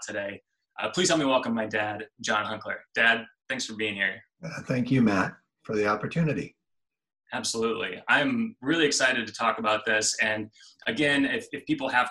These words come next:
Speaker 1: questions, please use the Q and A function, uh, down below.
Speaker 2: <clears throat>
Speaker 1: But I, I, uh,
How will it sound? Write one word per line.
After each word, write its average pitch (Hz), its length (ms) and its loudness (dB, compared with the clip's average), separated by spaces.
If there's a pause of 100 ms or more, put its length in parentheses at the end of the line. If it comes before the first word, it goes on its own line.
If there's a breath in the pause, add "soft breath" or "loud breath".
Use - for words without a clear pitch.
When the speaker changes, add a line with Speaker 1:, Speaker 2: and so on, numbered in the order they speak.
Speaker 1:
questions, 120 480 0
please 143 240 -2
use 113 140 -2
the 110 80 -4
Q - 180 -6
and 110 100 0
A 104 120 -2
function, 107 520 -6 (560)
uh, 107 200 -4
down 117 340 0
below. 107 320 -2
Speaker 2:
<clears throat> - 560 -4
Speaker 1:
But 131 140 2
I, 135 460 2
I, 127 320 2
uh, 110 280 4